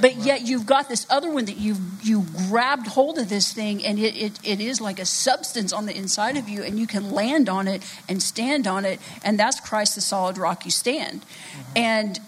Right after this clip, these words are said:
and anything else, even if it's a scripture, <laughs> it can be sinking sand if you don't have revelation. Yeah.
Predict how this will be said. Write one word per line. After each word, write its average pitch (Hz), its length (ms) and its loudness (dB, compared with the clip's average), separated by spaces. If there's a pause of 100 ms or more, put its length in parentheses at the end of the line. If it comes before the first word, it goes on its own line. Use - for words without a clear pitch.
and 220 420 0
anything 262 500 0
else, 302 260 2 (100)
even 311 280 2
if - 120 0
it's 226 140 -4
a 220 60 0
scripture, - 640 -2 (200)
<laughs> - 220 -6
it 311 140 0
can 269 160 2
be 262 160 2
sinking 240 500 0
sand 302 340 0
if 226 120 -10
you 226 120 0
don't 226 200 -6
have 214 240 -4
revelation. 208 680 -2 (380)
Yeah. 131 140 -12